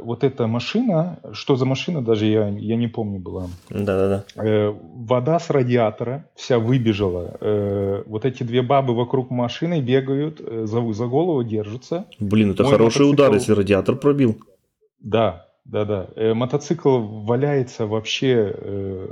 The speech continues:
Speaker 1: в кустах, и ещё колесо заднее тарахтит, крутится.
Speaker 2: Движок
Speaker 1: Вот.
Speaker 2: работает. <laughs> Ну-ну.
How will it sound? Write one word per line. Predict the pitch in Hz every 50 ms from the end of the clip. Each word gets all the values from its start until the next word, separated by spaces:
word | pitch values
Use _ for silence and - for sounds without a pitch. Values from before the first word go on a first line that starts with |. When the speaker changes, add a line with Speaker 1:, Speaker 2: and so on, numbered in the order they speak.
| - -
Speaker 1:
в | -
кустах, | - 135 131 - - - - 196 214 226 - - - _ _ _
и | - 113
ещё | 117 123 127 - - -
колесо | - - 135 139 135 - - 147
заднее | 131 131 127 117 110 110 104
тарахтит, | - 117 110 107 - - - 120 -
крутится. | - - 117 117 107 - 95 - - - - 90 - _ - _ _
Speaker 2:
Движок | - 117 110 107 104 113 113 110 110
Speaker 1:
Вот. | 113 113 107
Speaker 2:
работает. | 101 113 117 113 - 110 113 - - -
<laughs> | - 120 - -
Ну-ну. | - 110 113 117 123 123 110 107 107 110 113 117